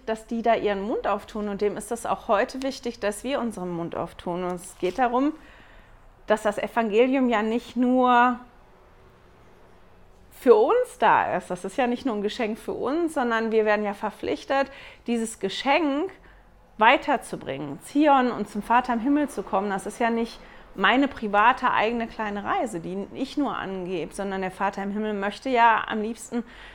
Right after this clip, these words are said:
dass alle seine Kinder hier auf der Erde diese Reise antreten. Und es geht darum, ja, die anderen einzuladen. Und deswegen ist es so wichtig,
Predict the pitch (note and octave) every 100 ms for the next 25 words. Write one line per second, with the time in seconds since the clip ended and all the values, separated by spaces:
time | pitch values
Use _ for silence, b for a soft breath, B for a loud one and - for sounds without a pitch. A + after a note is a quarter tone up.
0 | B F#3+ - C#4+ D4+ A#3+ G3+ F#3+ G3 G3
1 | F3+ F#3+ F#3+ F#3 - G3 - F#3+ F3 G3+
2 | F#3+ G3+ G3 B B B - A3+ A3 G3+
3 | G3+ B3+ C4 - A3+ G#3 - F#3 D3+ -
4 | F#3+ F3+ F3+ - B3 B3 A3 G#3 A3+ B3
5 | A#3+ B B B _ _ _ _ A#3 A#3
6 | B3 B3+ B3 - C4+ D4+ B3+ G3 F3+ F#3
7 | F#3 F#3+ G#3+ A#3 G#3+ - - A#3 A3 E4
8 | - E3+ -